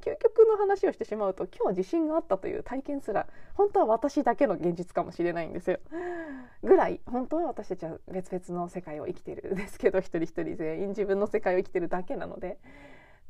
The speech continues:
その世界の中では、まあ、私はある意味主人公なわけですから、ジュナであったり、あの、スズメであったりっていう存在になっていくっていうことなんですけど、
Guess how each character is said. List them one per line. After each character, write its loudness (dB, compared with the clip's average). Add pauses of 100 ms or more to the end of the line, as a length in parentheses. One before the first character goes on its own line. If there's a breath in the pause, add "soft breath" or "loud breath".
(120)
そ -10
の -2
世 -4
界 -2
の 0
中 4
で 10
は、 10
ま 6
あ、 6
私 0
は 6
あ 8
る 4
意 4
味 2
主 -4
人 2
公 -2
な -2
わ -4
け -8
で -6
す -14
か -4
ら、 0
ジ -2
ュ 0
ナ -2
で -4
あ -2
っ -4
た -4
り、 -2 (380 loud breath)
あ -6
の、 -8
ス -10
ズ 0
メ -2
で 0
あ 0
っ -2
た -2
り 0
っ -6
て -4
い -2
う -4
存 -2
在 -4
に -4
な 0
っ -6
て -8 (320 soft breath)
い -8
く -4
っ -4
て -14
い -10
う -14
こ -10
と -12
な -14
ん -16
で -18
す -20
け -18
ど、 -12